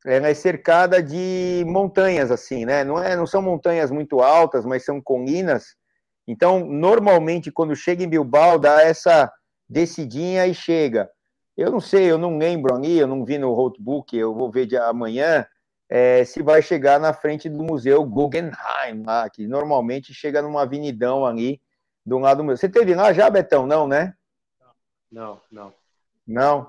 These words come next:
Speaker 1: Putz, é, é, é legal, viu? Ó, é, a, o País Basco em si é muito legal. Ah, esse é o perfil da etapa ali, né? Que larga lá do lado direito.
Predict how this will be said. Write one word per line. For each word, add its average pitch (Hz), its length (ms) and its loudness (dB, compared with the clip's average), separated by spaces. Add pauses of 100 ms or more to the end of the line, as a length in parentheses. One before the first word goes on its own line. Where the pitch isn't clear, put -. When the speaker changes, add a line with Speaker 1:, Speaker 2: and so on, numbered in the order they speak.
Speaker 1:
Putz, 139 280 -6
é, 117 440 -4
é, 123 80 0
é 131 40 2
legal, 123 440 0
viu? 113 240 -6 (100)
Ó, 104 220 0 (380)
é, 113 100 2
a, 117 220 2
o 123 180 -4
País 160 400 2
Basco 160 420 2
em 139 100 -6
si 151 480 -4
é 139 140 2
muito 139 300 -4
legal. 123 640 2 (420)
Ah, 123 220 2
esse 139 200 2
é 151 100 6
o 175 60 4
perfil 160 420 -2
da 143 100 4
etapa 143 500 2
ali, 131 320 -2
né? 147 260 0
Que 113 280 -8 (300)
larga 143 380 4
lá 151 160 2
do 151 120 -10
lado 151 240 0
direito. 131 720 -2